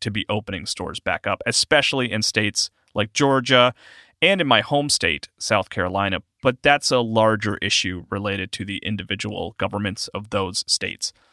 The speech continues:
I think it would still be in GameStop's best interest to have those stores remain closed, despite the governors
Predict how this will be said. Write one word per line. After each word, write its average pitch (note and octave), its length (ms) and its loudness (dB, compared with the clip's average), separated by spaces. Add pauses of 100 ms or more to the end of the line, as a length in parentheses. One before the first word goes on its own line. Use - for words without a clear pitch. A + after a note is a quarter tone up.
(280)
I A#3 120 4
think G#3+ 240 -2
it A3+ 40 2
would G3+ 140 2
still G3+ 180 4
be F#3 200 -2
in D#3 120 -2
GameStop's D3 640 2
best - 420 2
interest C3 440 0
to G#2 100 -2
have C3 320 0
those C3 240 2
stores C3 440 0 (280)
remain A#2+ 400 4
closed, A#2 560 2 (320)
despite C3 560 2
the A2+ 80 2
governors G#2 640 4